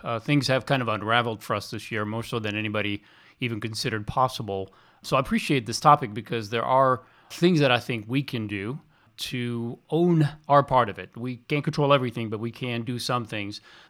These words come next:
So Harry, you identified six key elements to a personal financial safety net. So let's give our listeners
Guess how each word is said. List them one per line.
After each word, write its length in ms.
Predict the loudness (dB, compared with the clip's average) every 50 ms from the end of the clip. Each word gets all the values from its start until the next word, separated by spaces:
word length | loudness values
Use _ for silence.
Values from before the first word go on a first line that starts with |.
| _ _
So 140 | 2 4 6
Harry, 240 | 6 6 6 6
you 280 | 4 4 2 0 0 0
identified 640 | -2 0 2 2 2 2 2 2 0 0 0 0 -4
six 400 | -8 -6 -4 -4 -4 -4 -6 -8
key 400 | -8 -12 _ -8 -6 -4 -4 -2
elements 480 | -4 -2 -2 -2 -2 -4 -4 -6 -8 -8 -6
to 140 | -4 -4
a 60 | -4 -4
personal 800 | -6 _ _ _ -2 0 0 0 0 0 0 0 0 -2 -6 -10 _ _
financial 540 | _ -6 -4 -2 -2 -2 -4 -4 -6 -8 -8
safety 360 | -6 -4 -2 -2 -2 -2 -6
net. 200 | -8 -8 -10 -12 -16 _
So 220 | _ -8 -6 -4 -4
let's 240 | -2 -4 -6 -6 -4
give 180 | -2 0 2
our 100 | 2 2
listeners 460 | 2 2 2 2 0 -2 -2 -2 -6